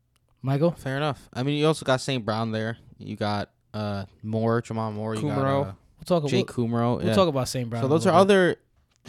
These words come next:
Speaker 2: guys
Speaker 3: Give it up
Speaker 2: who
Speaker 3: to
Speaker 2: are big spark athletes who could make a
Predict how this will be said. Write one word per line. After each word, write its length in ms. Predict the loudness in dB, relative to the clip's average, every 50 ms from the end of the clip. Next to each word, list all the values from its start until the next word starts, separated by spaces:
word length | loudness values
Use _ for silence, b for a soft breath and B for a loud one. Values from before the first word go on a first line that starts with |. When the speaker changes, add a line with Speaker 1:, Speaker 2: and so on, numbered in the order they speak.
| B B B B _ _ _ _ -10 -6
Speaker 2:
guys 280 | -2 0 2 2 2
Speaker 3:
Give 80 | 2 2
it 40 | 2
up 80 | 2
Speaker 2:
who 180 | 2 2 2 0
Speaker 3:
to 80 | 0
Speaker 2:
are 280 | 0 0 2 2 0 -2
big 260 | -2 0 -2 -2 -2 -4
spark 400 | -6 0 2 2 4 2 2 -2
athletes 520 | -2 -2 -2 -2 -2 -4 -6 -6 -6 -6
who 100 | -8 -8
could 280 | -6 -4 -2 -2 -2 0
make 160 | -2 -4 -2 -2
a 160 | -2 -2